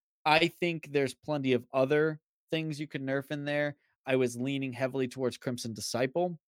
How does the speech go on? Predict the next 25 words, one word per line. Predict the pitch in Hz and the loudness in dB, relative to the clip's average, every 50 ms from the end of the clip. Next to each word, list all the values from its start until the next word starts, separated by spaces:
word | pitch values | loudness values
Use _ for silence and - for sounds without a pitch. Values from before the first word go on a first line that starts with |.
| _ _ - | _ _ -20
The | - - _ | -20 -10 _
problem | - 147 147 147 143 139 135 139 | -2 0 0 2 0 0 0 0
is, | 160 180 190 202 190 165 147 - _ _ _ _ _ _ _ - | 2 2 2 2 0 -2 -4 -8 _ _ _ _ _ _ _ 2
I | 165 | 4
really | 185 190 208 202 202 | 6 6 8 6 8
like | 196 190 185 180 180 | 8 6 6 4 4
self-damage | - - 185 180 175 160 - - 185 180 175 151 131 117 113 - - | 2 4 4 4 4 2 0 0 0 2 2 0 0 -2 -4 -6 -8
or | - 135 | -6 -2
self-harm | - - 160 147 - 175 180 170 143 | 0 2 2 2 2 0 -2 -2 0
decks, | 123 113 104 - - - - - - - _ _ _ _ _ _ _ _ | -2 -4 -4 -6 -10 -12 -10 -10 -12 -14 _ _ _ _ _ _ _ _
and | - 143 143 143 143 143 139 135 131 - - - | 0 2 4 4 4 2 0 -2 -6 -6 -4 0
I'd | 143 143 139 143 | 0 2 2 2
be | 143 135 | 2 0
really | 135 143 147 139 | 2 0 0 0
sad | - - 147 139 139 | 0 0 2 2 2
to | 127 | 0
see | - - 127 | -2 -6 -6
Crimson | - - 131 123 - - | -4 -4 -6 -6 -6 -4
Disciple, | - - 151 156 - 135 127 123 123 _ _ _ _ _ _ | 0 2 2 2 2 2 0 0 -2 _ _ _ _ _ _
which, | - 143 131 - - _ _ | -2 -2 -2 -2 -6 _ _
because | 135 131 123 - 160 160 147 131 | -10 -10 -4 0 0 0 0 -2
Vlad | 120 - 120 120 120 131 143 143 135 | -4 -2 0 2 4 4 4 2 2
is | 120 - - | 0 -2 -2
so | 135 131 123 | -2 -2 -2
garbage | 117 - 107 110 120 123 139 151 156 156 151 - - | -2 -4 -4 -4 -2 -2 0 -2 -2 -2 -6 -12 -14